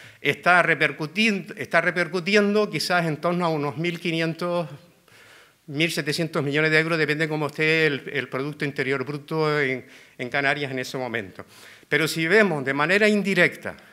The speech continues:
e inducida lo que está alrededor de la actividad física, el deporte, según algunos economistas, es posible que estemos hablando de entre un cuatro y medio a un cinco por ciento del Producto Interior Bruto. Repito, directo,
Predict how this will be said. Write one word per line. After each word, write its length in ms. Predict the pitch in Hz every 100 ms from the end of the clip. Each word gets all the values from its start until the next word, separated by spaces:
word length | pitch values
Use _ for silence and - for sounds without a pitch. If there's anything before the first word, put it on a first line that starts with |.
| _
e 80 | 170
inducida 880 | 214 214 156 143 - 202 139 127 127
lo 200 | 131 127
que 120 | 123 139
está 320 | - 196 220
alrededor 460 | 190 180 165 170
de 100 | 156
la 100 | 147
actividad 340 | 143 131 139 147
física, 320 | 156 170 147
el 80 | 131
deporte, 600 | 117 - 175 170 175 175 - - - -
según 320 | - 160 185
algunos 340 | 160 151 165 151
economistas, 520 | 139 135 156 160 170
es 60 | -
posible 380 | 135 160 151
que 60 | 139
estemos 320 | 139 156 139
hablando 320 | 131 143 143
de 80 | 135
entre 180 | 139 170
un 120 | 180
cuatro 320 | 170 175 160
y 40 | 143
medio 280 | 151 156 151
a 20 |
un 140 | 143
cinco 340 | - 151 156 139
por 160 | 135
ciento 260 | 143 143 151
del 140 | 127
Producto 400 | 123 113 127 127
Interior 360 | 120 - 120 131
Bruto. 280 | 139 135 127
Repito, 460 | 131 139 180 180
directo, 560 | 135 123 156 202 - -